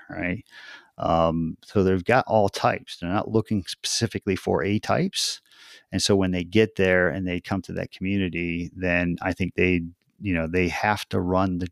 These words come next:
line a little bit different than they would if they were training a bunch of meat eaters.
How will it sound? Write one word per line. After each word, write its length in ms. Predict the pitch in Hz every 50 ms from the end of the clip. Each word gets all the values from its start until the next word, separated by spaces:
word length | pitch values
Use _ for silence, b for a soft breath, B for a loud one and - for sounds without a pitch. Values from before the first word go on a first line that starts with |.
| - -
line 500 | 92 95 98 107 113 110 98 95 92 90
a 100 | - 95
little 320 | 101 110 113 113 120 120
bit 200 | 120 - - 123
different 320 | 107 101 - - 107 104
than 100 | - 107
they 100 | 104 98
would 220 | 95 90 90 90 90
if 100 | 90 -
they 80 | - 85
were 60 | 82
training 340 | 82 - 90 90 90 87 85
a 40 | 82
bunch 220 | 82 82 85 -
of 80 | - -
meat 180 | 90 - -
eaters. 400 | - - - - 107 - - -